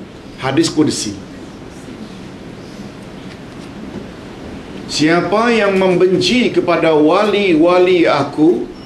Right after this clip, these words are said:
apa makna wali-wali? Wali-wali Allah maknanya apa makna wali? Dekat, hampir. Wali-wali Allah orang yang hampir dengan Allah. Semalam kita dah baca surat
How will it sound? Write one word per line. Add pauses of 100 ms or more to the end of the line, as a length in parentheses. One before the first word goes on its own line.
apa
makna
wali-wali? (1120)
Wali-wali
Allah
maknanya
apa
makna
wali? (920)
Dekat, (680)
hampir. (560)
Wali-wali
Allah
orang
yang
hampir
dengan
Allah. (640)
Semalam
kita
dah
baca
surat